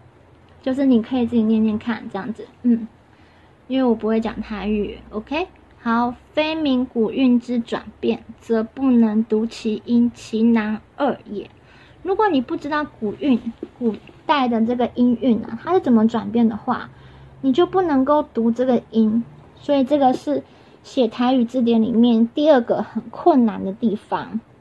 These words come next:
然后再来他说，台语谓无曰毛，就台语讲无这个字，他会念猫。台语谓无曰毛，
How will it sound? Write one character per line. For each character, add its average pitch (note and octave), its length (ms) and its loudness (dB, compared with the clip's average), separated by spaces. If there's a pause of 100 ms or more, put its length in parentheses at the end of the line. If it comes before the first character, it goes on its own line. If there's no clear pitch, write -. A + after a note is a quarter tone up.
(220)
然 C#4 120 0
后 D#4 160 4
再 D#4 160 4
来 A#3+ 160 2
他 A#3+ 220 2
说， B3+ 500 2 (380)
台 C#4 300 0
语 C4+ 200 0
谓 B3 460 4
无 G#3+ 260 2
曰 B3 240 4
毛， A3 460 2 (480)
就 C4 160 0
台 B3 220 0
语 B3 140 4
讲 A3+ 280 0
无 G#3+ 160 2
这 B3+ 160 2
个 A#3+ 100 4
字， B3 160 -4
他 A#3 200 2
会 A#3+ 160 4
念 A#3 260 4 (680)
猫。 D4+ 360 4 (760)
台 B3+ 160 0
语 C4 120 6
谓 B3 380 4
无 G#3 220 0
曰 A3+ 240 4
毛， A3+ 400 2